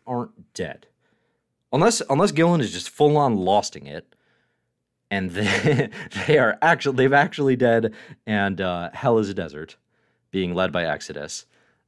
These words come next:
then the mutants are not dead. The question is just, where is Nowhere No Win? Astral Plane, Magical Bubble, My Mother Righteous feels like our leading candidate. Beast sending them into the multiverse,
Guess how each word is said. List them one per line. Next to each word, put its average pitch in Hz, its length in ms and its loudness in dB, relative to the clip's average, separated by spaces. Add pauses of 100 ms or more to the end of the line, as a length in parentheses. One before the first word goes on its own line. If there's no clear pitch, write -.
then 87 640 -4
the 78 160 -8
mutants 98 260 -4
are 76 60 -16
not 69 160 -14
dead. - 120 -20 (360)
The 98 100 -8
question 127 400 0
is 101 100 -4
just, 98 220 -2
where 95 320 -2
is 92 160 -6
Nowhere 76 380 -12
No 71 180 -16
Win? 67 180 -20 (1400)
Astral 85 360 -4
Plane, 123 340 0
Magical 95 320 -4
Bubble, 104 300 -2
My 87 160 -8
Mother 85 280 -10
Righteous 139 460 -2
feels 95 260 -6
like 87 140 -8
our 90 80 -6
leading 80 320 -12
candidate. - 480 -20 (960)
Beast 113 300 -2
sending 107 380 -2
them 98 160 -2
into 92 180 -8
the 82 80 -8
multiverse, 131 760 -2